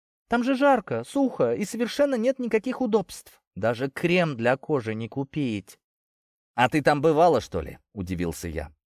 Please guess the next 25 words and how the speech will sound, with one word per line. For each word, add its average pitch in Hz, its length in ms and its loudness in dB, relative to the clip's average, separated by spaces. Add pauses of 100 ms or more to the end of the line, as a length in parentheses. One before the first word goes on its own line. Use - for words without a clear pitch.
"Приходилось. 160 640 0 (300)
Лет 156 240 0 (100)
так - 300 -4
восемьсот 147 580 -2
назад. 120 440 -2 (600)
Вытаскивала 180 600 0
очередного 131 500 -2
героя 120 360 2
из 98 160 -4
передряги. 107 600 -2 (260)
Точнее, 214 580 0
выкупала 190 640 2
его 127 420 2
у 139 140 4
высшего 123 500 0
демона, 202 460 0
к - 180 -10
которому 143 460 0
тот 147 200 0
по 135 120 2
собственной 131 560 -4
тупости 135 560 -2
в - 120 -12
плен 95 260 -2
попал". 85 360 -6